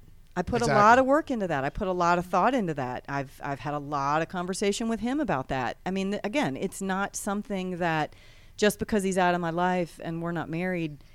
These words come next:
Speaker 1: he's way over here. No, he is their father, and I still care about him,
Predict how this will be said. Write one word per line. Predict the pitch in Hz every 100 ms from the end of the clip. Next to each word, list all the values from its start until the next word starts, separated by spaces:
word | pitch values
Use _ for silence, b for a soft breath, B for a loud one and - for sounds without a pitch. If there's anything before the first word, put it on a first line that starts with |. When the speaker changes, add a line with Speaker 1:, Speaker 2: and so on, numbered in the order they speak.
| b
Speaker 1:
he's | - 208 190
way | 190 190 185
over | 170
here. | 156 - 160 82 78 123
No, | 202 247 113 120
he | 180 208 233
is | 208 185
their | - 185
father, | 160 147 151 180 262 330 - -
and | 151 147 147 143 139 - -
I | 131 131 135 135 - - - - -
still | - 175 143
care | - 156
about | 202 226 240
him, | 269 285 339